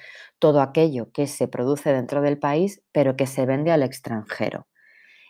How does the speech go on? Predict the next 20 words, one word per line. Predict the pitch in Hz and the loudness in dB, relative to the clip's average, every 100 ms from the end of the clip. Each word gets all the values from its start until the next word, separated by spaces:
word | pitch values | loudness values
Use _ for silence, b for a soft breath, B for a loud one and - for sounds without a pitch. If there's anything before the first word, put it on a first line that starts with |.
| _ | _
¿Y | 135 | 0
qué | 131 | 0
son | 123 131 | 0 0
las | 127 131 | -2 -4
importaciones? | 131 131 131 131 131 185 160 113 - | -4 -4 -2 -4 0 0 0 -4 -4
Es | 139 127 _ | -4 -4 _
todo | - 139 151 | 2 4 2
aquello | 139 - 170 160 185 196 | 0 2 2 2 -2 -2
que | 143 143 147 B B B B | -2 -2 -2 B B B B
se | - - 135 | -8 -4 0
compra | 170 170 175 143 120 110 _ _ _ _ _ _ _ | 2 2 2 -2 -4 -6 _ _ _ _ _ _ _
para | 127 120 | 2 4
el | 117 | 2
país | 123 123 156 254 285 _ _ _ | 2 4 4 2 -2 _ _ _
de | 156 175 240 - _ _ _ | 2 2 2 -8 _ _ _
producciones | 156 135 127 - 170 175 156 | 0 2 0 -2 -2 0 -6
extranjeras, | - - 107 - - - - | -10 -10 -10 -8 -10 -10 -8
¿vale? | 127 151 196 | -4 -2 -2
Es | |
decir, | 131 131 117 104 | -4 -6 -8 -10